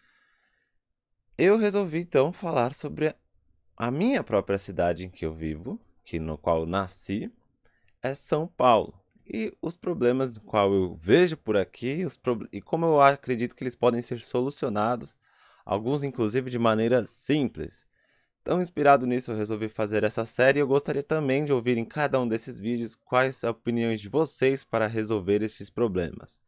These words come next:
No vídeo de hoje eu quero falar sobre microempresário contra o McDonald's. Eu tenho um amigo chamado James Hazel, que alguns de vocês conhecem,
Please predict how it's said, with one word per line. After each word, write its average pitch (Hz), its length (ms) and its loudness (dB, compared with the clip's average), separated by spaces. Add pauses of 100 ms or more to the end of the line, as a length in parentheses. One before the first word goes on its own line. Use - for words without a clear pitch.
(440)
No 175 140 2
vídeo 190 320 2
de 165 140 0
hoje 160 200 2
eu 147 40 -6
quero 131 180 -8
falar 123 340 4
sobre 117 320 -2
microempresário 131 1300 4 (720)
contra 151 640 2 (160)
o 156 100 -2
McDonald's. 104 1200 -2 (1120)
Eu 147 120 2
tenho 190 540 4
um 123 120 -2
amigo 131 300 0
chamado 110 340 -2
James 104 320 0
Hazel, 120 360 2 (180)
que - 80 -6
alguns 87 360 -2
de 85 60 -10
vocês 87 340 -4
conhecem, 143 540 2